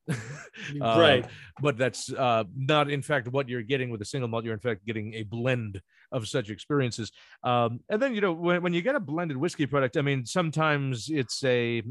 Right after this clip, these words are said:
Speaker 1: uh, like, sometimes it's just cheap. It's like, yeah, th-, this is technically, uh, blended.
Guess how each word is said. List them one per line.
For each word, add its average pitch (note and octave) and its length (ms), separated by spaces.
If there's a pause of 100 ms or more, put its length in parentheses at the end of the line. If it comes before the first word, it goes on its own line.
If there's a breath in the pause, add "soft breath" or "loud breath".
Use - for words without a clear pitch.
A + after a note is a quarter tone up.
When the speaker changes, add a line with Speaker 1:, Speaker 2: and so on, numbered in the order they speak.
Speaker 1:
uh, A2+ 420 (720 soft breath)
like, D3 300
sometimes D3 560
it's A2+ 100
just - 280
cheap. D3 260
It's B2+ 140
like, A#2 160
yeah, B2 120
th-, A#2 220
this B2 220
is G#2+ 120
technically, A2+ 520 (160)
uh, A#2+ 220
blended. A2+ 480